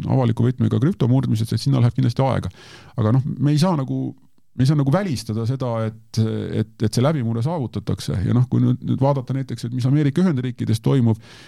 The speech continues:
siis nendel on juba väga konkreetne ajakava, äh, selleks, äh, mis tempos juurutada, äh, praeguste algoritmide asemele algoritmid, mis on kvantarvutikindlad. Ja kui ma nüüd peast õieti mäletan, ma arvan, et aastaks kaks tuhat kolmkümmend viis nad lõpetavad selle tegevuse.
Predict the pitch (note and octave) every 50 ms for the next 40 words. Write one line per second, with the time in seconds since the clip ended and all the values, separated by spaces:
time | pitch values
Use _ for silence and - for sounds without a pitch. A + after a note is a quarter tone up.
0 | - - A#2 G#2+ C#3+ D#3 E3+ D#3 C3+ A#2 A#2 A#2 A#2+ A#2+ A2+ A#2 A2+ C#3 E3 E3+
1 | D#3 B2 A2+ A2+ A2 A2+ - D3 D3+ C3+ - A#2 A#2 B2 C#3+ C#3+ A#2 G#2+ - C3+
2 | D#3 D#3 A#2+ A2+ G#2 G2 - - - - _ _ - - G#2 G#2+ G#2+ G#2+ G#2+ -
3 | D3 D#3 C#3+ B2 A2 - - - - _ _ _ _ _ - G#2 G2+ G#2+ B2 -
4 | - D3+ D#3 D#3 C3+ A#2+ G#2+ A#2 C#3+ D3 C3+ A#2+ - - G#2 G2 G#2+ G2+ F#2+ F#2+
5 | - - _ - - - - - - _ _ - D#2+ - - - - - C3+ C3
6 | B2 A2 G#2 - - B2+ C#3+ C#3 A#2+ A2 G#2+ - - A#2+ A2 B2+ C#3+ C3+ C3 A2+
7 | A2+ G#2+ G#2+ G#2+ G2+ G2 G2+ A2+ A#2+ C3 C3+ A#2+ A2+ A2 G2+ - G#2+ G2+ A2 A#2
8 | B2+ A#2+ - - A#2 C3+ C#3 A#2+ A2+ G#2 A2+ A2+ G#2+ A2 G#2 G2 G2 F#2+ - G#2
9 | A2 A2 G2+ G2 F#2+ - - - - _ _ - - - - - - - - -
10 | - A2 A2 A2+ A2 A2 A#2+ A#2 A2+ A2 A2+ A2+ - - - - - - - C3+
11 | D3 C3+ B2+ A#2 - D3+ D#3+ D#3 C3+ B2 - B2+ D3+ F3 E3+ C3+ - - A2+ G#2+
12 | A2+ B2 C3 B2+ B2 A#2+ A#2 A#2 A2 - - B2 C3 B2+ - A#2 - - - D3
13 | - - - A#2 - - C#3+ C3+ C3 A2+ A#2+ C#3+ D3+ B2+ A#2 A2 G2+ C3 B2+ -
14 | - - - - F#2 - - G#2+ G2 F#2 G2 F#2+ F#2+ F#2+ F#2+ F#2+ F#2